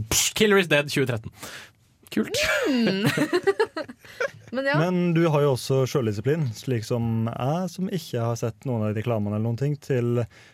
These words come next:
Speaker 3: Bioshock Infinite, og nå fikk vite alt jeg vet om spillet av, eh, Vibe nå nettopp i anmeldelsen.
Speaker 2: Mm.
Speaker 3: Og det er, jeg har en kompis som leser m-,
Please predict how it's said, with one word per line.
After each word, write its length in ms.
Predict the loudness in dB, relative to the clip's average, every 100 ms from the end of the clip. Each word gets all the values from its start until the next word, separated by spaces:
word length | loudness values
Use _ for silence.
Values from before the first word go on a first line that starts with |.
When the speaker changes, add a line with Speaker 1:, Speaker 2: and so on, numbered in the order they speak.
| _ -2
Speaker 3:
Bioshock 500 | 0 0 -2 -2 -4
Infinite, 520 | -4 -4 -6 -6 -8
og 500 | -2 0 2 0 0 0
nå 160 | 0 2 2 0 -4 _ _ _ _ _ _ -4
fikk 120 | -2 0
vite 240 | 0 2 2
alt 240 | 2 0
jeg 120 | 2
vet 240 | 2 0 -2
om 100 | -4
spillet 320 | 0 0 2
av, 340 | 0 0 0 -4 _ _ -18
eh, 720 | -18 _ -2 0 2 2 2 2
Vibe 260 | 2 2 0
nå 120 | 0
nettopp 320 | 0 -2 -2
i 80 | 0
anmeldelsen. 480 | 0 0 -4 -6 -8 -10 _ _ _ -14
Speaker 2:
Mm. 340 | -10 -8 -8 -10 _ _
Speaker 3:
Og 140 | -2 2
det 140 | 2
er, 1160 | 4 2 2 2 2 2 2 2 2 2 0 0
jeg 80 | 0
har 140 | 0 0
en 60 |
kompis 380 | -2 -2 -2 -2
som 100 | -2 0
leser 300 | -2 -2 -4
m-, 360 | -2 -2 -2